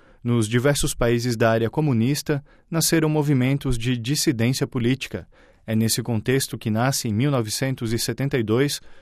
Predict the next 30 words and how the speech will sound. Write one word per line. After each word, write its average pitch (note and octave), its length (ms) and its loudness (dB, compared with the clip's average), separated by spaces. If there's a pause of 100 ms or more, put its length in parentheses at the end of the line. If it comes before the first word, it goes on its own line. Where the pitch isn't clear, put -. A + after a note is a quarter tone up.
(200)
As A#2+ 260 0
Notícias D3 560 -2
da C#3+ 100 4
Igreja C#3+ 320 2
Católica A#2 540 0
na A2+ 80 -2
Lituânia, A#2+ 680 0 (340)
uma A#2 280 0
publicação A2 640 -2
periódica A2 680 0
clandestina B2+ 800 0 (380)
que - 80 0
registrava C#3+ 580 2
as A2+ 80 -2
perseguições. A2+ 840 -4 (440)
Quando A2 280 2
os A2 120 0
primeiros A#2 420 2
números A2 420 2
do A2+ 80 -2
periódico A2 580 2
chegaram A2 540 2
ao G2+ 160 -2
Ocidente, A#2 720 -2 (340)
nos C3+ 220 0
programas F3 480 2
lituanos C3 600 4
da G#2 120 0
Rádio G2+ 280 -2
Vaticano, A#2+ 640 -2